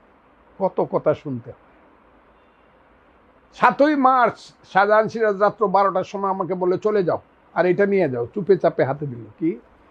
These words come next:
কিছু পতাকা, যে এখনো তো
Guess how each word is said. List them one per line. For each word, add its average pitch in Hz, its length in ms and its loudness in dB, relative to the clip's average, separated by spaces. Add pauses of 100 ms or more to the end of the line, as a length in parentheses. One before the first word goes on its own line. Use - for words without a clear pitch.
(180)
কিছু 202 360 -8
পতাকা, - 500 -6 (1900)
যে 165 100 -4
এখনো 170 260 0
তো 185 240 0